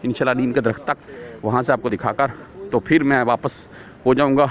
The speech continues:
आपको live view दिखाने थे, सिर्फ checking की सूरत हाल है। Video के last में आपको मैं बता भी दूँगा, अगर इस time आप,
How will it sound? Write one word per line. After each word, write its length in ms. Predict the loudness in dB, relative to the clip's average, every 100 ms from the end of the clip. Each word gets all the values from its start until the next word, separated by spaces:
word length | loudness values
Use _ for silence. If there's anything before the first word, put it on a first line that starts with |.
| -2 -4
आपको 240 | 0 2
live 200 | 2 2
view 140 | 0 0
दिखाने 340 | -2 0 0
थे, 120 | -2
सिर्फ 280 | -2 -2 -2 -6 -14 -16 -6 -4
checking 220 | 2 2
की 60 |
सूरत 300 | 2 -2 0
हाल 140 | 0 -2
है। 40 | -6 -12 -2 2
Video 180 | 4
के 60 | 4
last 220 | 2 2
में 180 | 2 2 -2 -12 0
आपको 260 | 2 2 2
मैं 160 | 2
बता 220 | 2 2 2
भी 120 | 4
दूँगा, 300 | 6 6 4 -2 -16 -10 -2
अगर 300 | 2 4 2 -2 -10 -4 0
इस 180 | 0
time 200 | 0 0
आप, 120 | 0